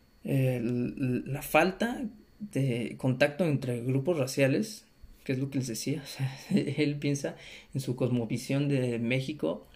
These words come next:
que, por ejemplo, yo soy una persona morena, entonces yo no puedo ver a una persona blanca porque, ah, no, eh, las personas blancas no entran en mi, en mi visión,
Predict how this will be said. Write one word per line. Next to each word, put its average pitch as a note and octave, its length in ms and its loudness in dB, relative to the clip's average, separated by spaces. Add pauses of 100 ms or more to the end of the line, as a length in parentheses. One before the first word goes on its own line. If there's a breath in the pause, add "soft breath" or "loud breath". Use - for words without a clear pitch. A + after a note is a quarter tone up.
(440 loud breath)
que, B2+ 680 2 (1080)
por C3 120 2
ejemplo, C3+ 480 2
yo B2+ 440 2 (400)
soy - 140 -2
una C#3 120 2
persona C#3+ 240 -2
morena, C3+ 360 2
entonces C3 420 0
yo C3 100 0
no B2+ 180 2
puedo A#2+ 260 -2
ver A#2 180 -2
a A#2+ 40 -2
una A#2 240 -2
persona A2+ 340 -4
blanca A2+ 480 -2
porque, G#2+ 420 -8 (440 loud breath)
ah, A2+ 360 -4
no, A#2 400 -2 (100)
eh, - 280 -12 (320)
las B2 240 -4
personas B2 340 -2
blancas B2+ 300 2
no A#2+ 140 2
entran B2 280 2
en G#2+ 140 0
mi, G#2 220 -4 (400 loud breath)
en A#2 120 0
mi A2+ 120 2
visión, B2 580 0